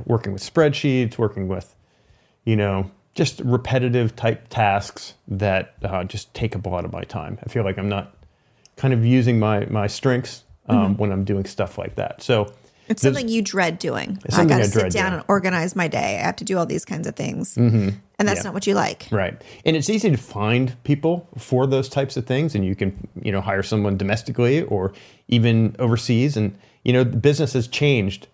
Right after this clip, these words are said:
Speaker 1: Um, you don't have to have an office. You don't have to,
Speaker 2: Mm-hmm.
Speaker 1: you know, with technology these days, you can have people working with you from all over, all around the world.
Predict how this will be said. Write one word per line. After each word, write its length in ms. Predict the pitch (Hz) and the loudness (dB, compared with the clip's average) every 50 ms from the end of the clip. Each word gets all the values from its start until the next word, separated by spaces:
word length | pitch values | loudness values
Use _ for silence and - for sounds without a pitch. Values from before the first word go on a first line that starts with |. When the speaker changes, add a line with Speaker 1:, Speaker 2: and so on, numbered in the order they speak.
| _ | _
Speaker 1:
Um, 280 | - 98 87 90 90 - - - - - 123 | -6 -4 -2 -2 -4 -6 -8 -16 -14 -6 -2
you 80 | 117 110 | 0 0
don't 160 | 120 127 117 | 2 0 0
have 180 | 120 139 123 - | -2 -4 -4 -2
to 80 | - | -4
have 180 | 117 117 120 113 | 0 2 2 2
an 80 | 117 107 | 4 2
office. 500 | 107 120 113 - - 101 85 - - - | 2 0 0 0 -4 -6 -8 -8 -6 -4
You 100 | 104 101 | -2 0
don't 160 | 107 117 107 | 0 0 0
have 220 | 110 113 104 - - | -2 -4 -4 -4 -2
to, 200 | - 110 98 101 | 0 0 0 0
Speaker 2:
Mm-hmm. 200 | 254 208 - - 233 - _ | -2 -4 -8 -12 -14 -6 _
Speaker 1:
you 60 | 113 | 0
know, 100 | 110 104 | 0 2
with 160 | 101 107 117 - | 0 -2 -2 -2
technology 600 | - 120 117 - 120 113 113 120 123 117 110 107 | -2 -4 -2 0 2 2 4 4 2 2 2 0
these 240 | 101 98 98 95 - | 0 0 -2 -2 -2
days, 280 | - 101 95 95 98 | -4 -4 -2 -2 -2
you 100 | 101 104 | -2 -2
can 160 | 104 - 107 101 | -2 -2 -4 -2
have 300 | 101 107 104 101 98 - | -2 -2 -2 -2 -2 0
people 320 | 123 110 - - 110 104 | -2 -2 2 2 2 2
working 480 | 104 113 107 - - 120 110 107 107 - - - _ _ | 4 2 0 0 0 0 0 0 -2 -4 -10 -20 _ _
with 140 | 120 117 120 127 | -2 0 2 2
you 80 | 120 | 0
from 200 | 120 - 127 107 - | 2 2 0 0 2
all 220 | 127 117 123 127 | 2 2 4 4
over, 180 | 127 123 127 - | 2 2 0 -2
all 280 | - - 110 123 123 | 0 2 2 2 2
around 200 | 127 127 123 123 | 2 0 -2 -2
the 60 | 123 | 0
world. 300 | 113 120 131 127 113 110 | 0 0 0 -2 -4 -8